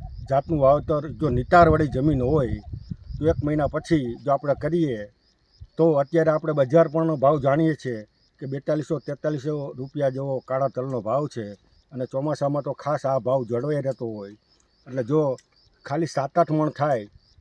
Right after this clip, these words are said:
તો પણ આપણે જોઈએ કે ત્રીસ હજારનો વીઘો થાય. ને આમાં જો હું વાત કરું માવજતની, તો માવજતમાં ખાલી બે થી ત્રણ સ્પ્રે, એમાં પણ emamectin, benzoate, corazon અને એક વખત આમાં થ્રિપ્સનો એટેક આવ્યો હતો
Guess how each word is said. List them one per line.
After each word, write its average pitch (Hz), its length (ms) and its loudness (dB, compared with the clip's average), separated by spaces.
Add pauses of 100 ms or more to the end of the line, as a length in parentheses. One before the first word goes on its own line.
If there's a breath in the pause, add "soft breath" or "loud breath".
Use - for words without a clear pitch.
(100)
તો 170 140 4
પણ 170 160 2
આપણે 156 220 0
જોઈએ 151 360 0
કે 135 120 -8
ત્રીસ 147 240 -8 (100)
હજારનો 139 300 -2
વીઘો 123 260 -2
થાય. 135 420 0
ને 117 60 -10
આમાં 165 460 0 (380)
જો 151 80 0
હું 156 160 4
વાત 143 180 6 (100)
કરું 160 320 2 (540)
માવજતની, 147 680 4
તો 135 180 -6
માવજતમાં 180 920 2 (760)
ખાલી 180 240 0
બે 170 200 4
થી 196 180 0
ત્રણ 175 240 0
સ્પ્રે, 139 420 -2 (380)
એમાં 175 260 2
પણ 175 120 2
emamectin, 170 540 2
benzoate, 156 680 2
corazon 151 480 6
અને 143 200 -2
એક 180 160 0
વખત 170 240 2
આમાં 160 260 4
થ્રિપ્સનો 160 500 -2
એટેક 151 240 0
આવ્યો 160 180 4
હતો 117 360 -4